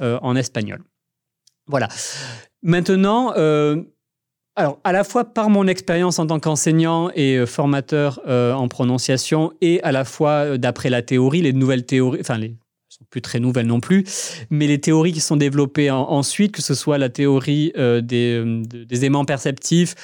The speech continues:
ou le speech learning model ou d'autres, euh, on complexifie encore une fois cette relation, et notamment, euh, notamment le, la manière dont moi j'aime bien l'exprimer, qui re-, qui sort de, de ces, de ces théories-là, c'est pas moi qui, qui les, qui les invente,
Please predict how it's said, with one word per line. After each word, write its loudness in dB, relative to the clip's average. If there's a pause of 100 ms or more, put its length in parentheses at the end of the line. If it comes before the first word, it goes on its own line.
(300)
ou -4
le 2
speech -4
learning 2
model 2
ou 0
d'autres, 0 (420)
euh, 2 (140)
on 2
complexifie 0
encore 0
une 0
fois -2
cette -2
relation, 0 (540)
et 2
notamment, 2
euh, 2
notamment 2
le, -2 (420)
la 0
manière 2
dont 2
moi 2
j'aime 0
bien 2
l'exprimer, 0
qui -4
re-, 0
qui -10
sort 0
de, 2
de 0
ces, 0
de -4
ces -2
théories-là, 0
c'est -6
pas -2
moi 0
qui, -16
qui -20
les, -20
qui -20
les -4
invente, 0